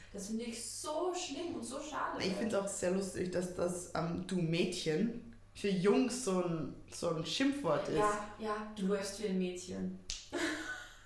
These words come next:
Speaker 1: Du wirst wie ein Mädchen.
Speaker 2: Mm, ja. Ja, also wie gesagt, äh, es ist auch so ein Thema und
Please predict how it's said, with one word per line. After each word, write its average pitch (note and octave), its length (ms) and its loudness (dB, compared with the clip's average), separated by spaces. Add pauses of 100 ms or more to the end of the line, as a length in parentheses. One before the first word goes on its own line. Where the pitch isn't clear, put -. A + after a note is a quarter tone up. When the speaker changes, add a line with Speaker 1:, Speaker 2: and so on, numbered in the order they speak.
(600)
Speaker 1:
Du A#3 140 -2
wirst A3+ 280 0
wie G#3+ 80 -2
ein F#3 140 4
Mädchen. F#3 420 -2
Speaker 2:
Mm, G#3+ 300 6 (800)
ja. E3 520 6 (1300)
Ja, B3+ 580 4 (180)
also G3+ 220 2 (220)
wie - 140 -4
gesagt, F#3 440 2 (280)
äh, - 60 -8 (580)
es F#3+ 140 -4
ist A#3+ 200 -2
auch G#3 140 2
so G3+ 140 0
ein F#3+ 140 0
Thema A3 420 2
und F#3+ 160 2